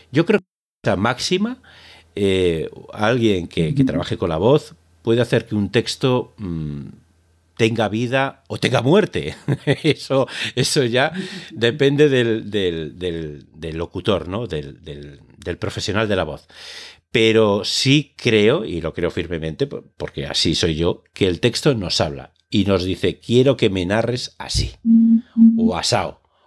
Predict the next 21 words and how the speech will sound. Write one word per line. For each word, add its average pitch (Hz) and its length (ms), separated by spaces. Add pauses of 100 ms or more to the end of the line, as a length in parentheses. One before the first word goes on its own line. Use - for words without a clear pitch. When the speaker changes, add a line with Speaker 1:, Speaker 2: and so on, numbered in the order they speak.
(120)
Speaker 1:
o 87 160
de 107 60
esta 120 180
manera 113 360
o 104 60
de 92 80
esta 80 240
otra". - 320 (340)
Siempre 143 380
lo 120 120
he - 40
creído 127 500
y, 85 720
y 90 200
así, 131 360
así 147 220
lo 160 120
practico, 101 500
así 104 240
lo 82 200
hablo. 64 300